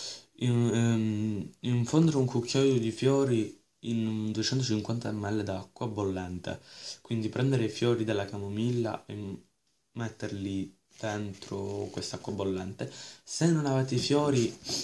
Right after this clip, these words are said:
come ho fatto io, ho preso direttamente la camomilla, ehm, già, mm, cioè, n-, nelle bustine,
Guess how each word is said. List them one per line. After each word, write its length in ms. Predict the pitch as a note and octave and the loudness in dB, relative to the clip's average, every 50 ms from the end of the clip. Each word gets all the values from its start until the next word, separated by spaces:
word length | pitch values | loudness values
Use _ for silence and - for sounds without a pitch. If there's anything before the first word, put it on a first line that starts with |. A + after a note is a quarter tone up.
| - - - | -8 -12 -10
come 160 | - - A#2+ A2+ | -4 -2 -2 -2
ho 40 | |
fatto 340 | A2 - B2+ B2 - - B2+ | -2 -2 -4 -4 -2 0 2
io, 260 | A#2+ A#2+ A#2+ A2+ G#2+ | 2 4 4 4 2
ho 260 | G#2 G2+ - - G#2+ - | 0 -2 -4 -6 -10 -10
preso 400 | - - A#2+ A2+ A2+ - - G#2+ | -10 -8 -6 -6 -4 -2 -2 0
direttamente 600 | G#2+ G2+ G#2 G#2 - G#2+ G#2+ G#2+ G#2+ G#2+ - G2 | 0 0 -2 -4 -4 -4 -4 -4 -4 -4 -4 -4
la 120 | G2 G2 | -6 -4
camomilla, 840 | G2 G#2 G#2 G#2+ G#2 G#2+ A2 A#2 B2 B2 A2+ G2+ G2 G2 F#2+ F#2+ - - - - - - - - _ _ | -4 -4 -4 -4 -2 0 2 2 4 4 2 2 0 -2 -4 -6 -6 -10 -16 -20 -20 -20 -20 -20 _ _
ehm, 920 | - A#2 A#2+ A2+ A2 A2+ A2+ A2 G#2+ G#2 G#2 G#2 G2+ G2+ G2 G#2+ A2+ A2+ | -4 -2 0 0 0 0 0 -2 -4 -4 -4 -6 -6 -6 -4 -2 -2 -2
già, 440 | G#2+ G#2 A#2 A#2 A2 G#2+ G#2+ G#2 G2+ | 0 2 2 4 4 4 2 0 0
mm, 640 | G2 G2 G2 F#2+ F#2+ F#2+ F#2 - - - - - E2 - - - | -2 -4 -4 -4 -2 -4 -4 -4 -4 -6 -6 -8 -10 -12 -14 -12
cioè, 160 | - - G#2 - | -8 -6 -6 -2
n-, 220 | G#2+ A#2+ A#2+ B2 B2 | 0 0 0 2 2
nelle 260 | B2 B2 A#2 A2 G#2+ | 4 4 4 2 2
bustine, 720 | A2 A#2 A2 - - - G#2+ G2+ G2+ A#2+ D3+ D3+ C#3+ | 2 0 0 0 0 -2 -2 -2 0 0 0 -2 -2